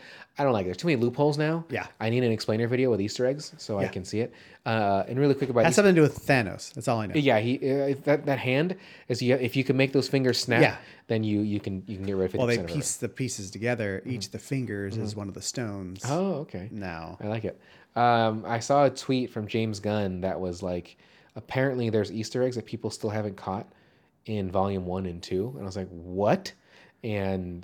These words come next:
Speaker 1: so apparently stuff's still out there that he put in the movie that people just haven't caught on to yet.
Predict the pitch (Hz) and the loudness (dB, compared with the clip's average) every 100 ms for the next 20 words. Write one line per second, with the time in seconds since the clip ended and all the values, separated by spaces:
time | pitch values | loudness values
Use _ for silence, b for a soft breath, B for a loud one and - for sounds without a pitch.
0 | - - 101 127 175 180 147 156 - 131 | -10 -6 -4 0 2 2 2 0 2 4
1 | 131 120 104 98 - 117 - 123 113 104 | 4 2 0 -2 -4 -4 0 0 0 0
2 | 131 113 92 85 107 101 98 - 95 90 | 2 2 0 -2 -4 -4 -4 -2 -2 -2
3 | 90 85 82 80 78 64 | -6 -8 -8 -10 -10 -10